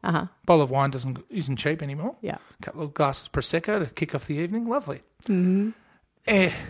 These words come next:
Speaker 1: Always get to the menu at some point, don't we? <laughs> Anyway, yeah.
Speaker 2: Well, not, yes. Anyway, so I've gone, I, I'm not going with the twenty here. Okay?
Speaker 1: Yeah.
Speaker 2: My dining companion had walked out.
Speaker 1: Yeah.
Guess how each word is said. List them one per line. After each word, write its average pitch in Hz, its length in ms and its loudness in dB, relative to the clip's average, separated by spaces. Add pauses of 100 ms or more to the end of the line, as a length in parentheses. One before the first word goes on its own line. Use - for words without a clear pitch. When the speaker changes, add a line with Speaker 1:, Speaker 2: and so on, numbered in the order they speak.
(100)
Speaker 1:
Always 185 280 2
get 165 180 -4
to - 80 -2
the 160 60 2
menu 156 440 2
at 151 100 -8
some 151 220 -2
point, 160 260 -2
don't - 220 -2
we? 196 240 6
<laughs> - 40 10 (340)
Anyway, 214 420 10
yeah. 220 360 10
Speaker 2:
Well, 277 80 2
not, 285 180 0 (100)
yes. - 320 -6 (640)
Anyway, 247 480 10
so 226 400 6
I've 226 180 4
gone, 226 240 8 (260)
I, 185 180 4 (180)
I'm 190 160 6
not 277 220 4
going 214 280 6
with 160 120 2
the 151 80 0
twenty 208 300 2
here. 101 260 -8 (880)
Okay? 151 320 0 (260)
Speaker 1:
Yeah. 175 440 2 (120)
Speaker 2:
My 180 180 8
dining 196 340 6
companion 175 400 2
had 143 120 -2
walked 139 280 2
out. - 240 -12 (420)
Speaker 1:
Yeah. 175 220 2